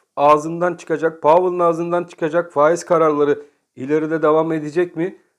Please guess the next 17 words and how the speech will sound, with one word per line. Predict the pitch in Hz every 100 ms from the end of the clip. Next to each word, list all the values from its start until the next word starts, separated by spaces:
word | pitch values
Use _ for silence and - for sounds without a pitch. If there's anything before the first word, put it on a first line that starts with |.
| _
Yoksa | 127 151 - 170 120 -
Haziran | 120 120 139 180
ayındaki | 185 180 175 170 180
fed | 170 170
faiz | - 160 165 165
kararında | 165 156 156 160 165 165 _ _ _
bir | 143 156 -
pas | 170 196
kararı | - 180 156 143
mı | 139
çıkacak? | 135 - 143 143 220 190
Bu | 185
önemli | 165 165 160
olacak | 175 143 139 -
çünkü | 143 131 220
ons | 185 175 175
altında | 165 156 160 151 135 -